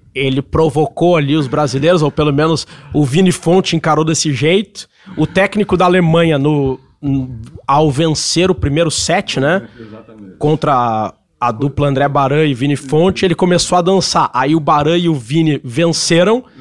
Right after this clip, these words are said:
Speaker 1: no Super Tie e o Vini começou a dançar imitando o técnico alemão.
Speaker 2: É. Aquilo foi bem na minha frente, assim.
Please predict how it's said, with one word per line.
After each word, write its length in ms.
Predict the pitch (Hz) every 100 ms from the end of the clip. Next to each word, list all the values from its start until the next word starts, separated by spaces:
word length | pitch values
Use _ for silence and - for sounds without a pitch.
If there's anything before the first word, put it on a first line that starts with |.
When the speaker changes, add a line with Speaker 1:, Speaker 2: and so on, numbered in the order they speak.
| 117
Speaker 1:
no 120 | 127 135
Super 400 | - 147 170 143
Tie 400 | - 156 190 196
e 40 |
o 80 | 185
Vini 260 | 139 185
começou 460 | 180 185 180 - 180
a 80 | 180
dançar 500 | 165 180 - 185 202
imitando 420 | 214 - 202 208
o 40 |
técnico 420 | 202 202 196 196 196
alemão. 320 | 196 156 127 - -
Speaker 2:
É. 100 | 98 - - - -
Aquilo 260 | - 196
foi 140 | - 123
bem 180 | 139
na 100 | 139
minha 140 | 113 101
frente, 380 | - 90 82 90
assim. 200 | -